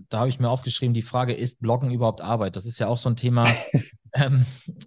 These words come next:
Speaker 1: äh, was, was vielleicht für einen Freelancer oder eben auch für diesen digitalen Nomaden, der ja auch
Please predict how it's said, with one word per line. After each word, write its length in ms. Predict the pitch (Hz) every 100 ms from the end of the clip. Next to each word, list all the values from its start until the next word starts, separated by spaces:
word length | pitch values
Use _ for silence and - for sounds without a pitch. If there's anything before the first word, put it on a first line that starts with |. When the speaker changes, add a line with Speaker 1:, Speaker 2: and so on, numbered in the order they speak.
| -
Speaker 1:
äh, 280 | 143 123 117
was, 280 | 120 117 127
was 140 | 110
vielleicht 280 | - 127 123
für 80 | 120
einen 100 | 113
Freelancer 520 | 139 143 135 131 123
oder 160 | 120
eben 120 | 120 117
auch 100 | 117
für 120 | 123
diesen 420 | 117 113 113 110
digitalen 400 | 127 131 127 120
Nomaden, 320 | 113 113 135
der 100 | 120
ja 80 | 117
auch 160 | 117